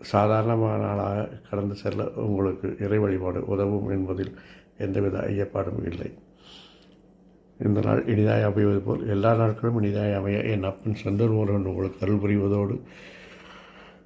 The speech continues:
ஆயுள், ஆரோக்கியம், அமைதி, சந்தோஷம், ஐஸ்வர்யம் போன்ற எல்லா செல்வங்களையும் உங்களுக்கு தந்து காத்தல்வாராக. வாழ்க வளமுடன், வளர்க சுகமுடன். அறம் செய்வோம், கர்மத்தின் வழி உரைப்போம். முருகாசரணம்,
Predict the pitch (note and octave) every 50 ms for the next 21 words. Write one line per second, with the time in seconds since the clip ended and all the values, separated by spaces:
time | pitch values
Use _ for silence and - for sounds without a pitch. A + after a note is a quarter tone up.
0 | - - - _ - - - - - - - G#2 G#2 G#2 G#2 A2 A2+ A2+ - B2
1 | A2 A2 G#2+ G#2 G2+ - - A2 A2 - - A#2 A2 G#2 G#2 G#2 G2 A2+ B2 A#2+
2 | - - G#2 G#2 A2 G#2 G2+ - - A#2+ A#2 A2+ A2 G#2+ - - A2 A2+ A2 G#2
3 | G#2 G2+ G#2 G2 G2 G2 G#2 A#2 A#2 A2+ - - G#2+ G#2+ G#2+ G#2+ G#2+ G#2+ A2+ A2+
4 | A2+ - - G#2 G2+ G2 F#2+ F#2+ - - - - G2+ F#2+ F#2 G2+ G2 F#2 G2 F#2
5 | - - F#2+ F2+ F2 - - - - - - - - - - - - - G2 G2
6 | G2+ G2 G2+ G2 F#2 F#2+ G2 F#2+ F2+ E2+ E2+ E2+ F2 F#2 - - - - - G2
7 | G2+ G2+ G#2 G2+ G2 G2+ G#2+ - - - F#2 F2 F2 F2 - - - - G2 G2
8 | G#2 G2+ F#2+ - G2+ G2+ G#2 G2 A2+ C3+ - - - - - - - - _ _
9 | - A#2 A2 G#2 A2 G#2+ G#2 - - F#2 F2+ F#2 F#2+ F#2+ G2 G2 F#2 F2+ F2+ -
10 | - - - - - - - - - - _ _ _ _ _ _ _ _ _ _
11 | - G#2+ G#2 G#2 G2+ G#2+ G#2+ G#2+ G#2 - - F2+ F#2 - - -